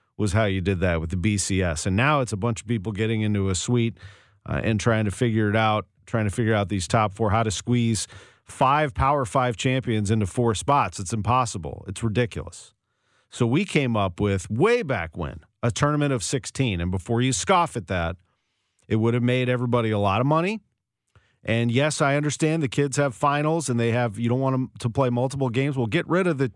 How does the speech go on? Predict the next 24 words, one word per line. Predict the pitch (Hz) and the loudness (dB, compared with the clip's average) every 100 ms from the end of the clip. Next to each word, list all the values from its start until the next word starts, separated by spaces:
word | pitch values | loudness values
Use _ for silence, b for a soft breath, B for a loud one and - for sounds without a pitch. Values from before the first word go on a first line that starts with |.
| - | -4
the | 120 113 | -2 0
cupcake | - 151 - 98 82 | 0 0 0 -2 -2
games | 78 67 - | -4 -4 -6
then. | 60 - _ _ _ _ _ _ _ _ | -8 -10 _ _ _ _ _ _ _ _
You | 95 | 0
know, | 95 95 | 2 2
the, | 98 95 | 0 -2
the, | 82 92 - 78 - - | -2 -6 -6 -12 -14 -8
the, | - 104 90 | -2 0 -2
the | 92 92 98 | -2 0 0
Chattanoogas | - 135 120 113 123 110 110 101 95 | 2 2 2 0 0 2 0 0 0
and | 98 | 0
the, | 92 80 | 0 0
that | 98 98 | 0 2
Alabama | 95 98 95 98 85 | 2 0 0 0 -2
plays | - 107 95 87 | -2 -2 -2 -2
and | 95 | -2
all | 92 | 0
that | 92 92 | 0 -2
stuff. | - 82 73 | -4 -6 -4
Get | - 117 | -2 0
rid | 139 147 | 0 0
of | |
those | 127 160 110 101 127 | 0 0 0 -2 -6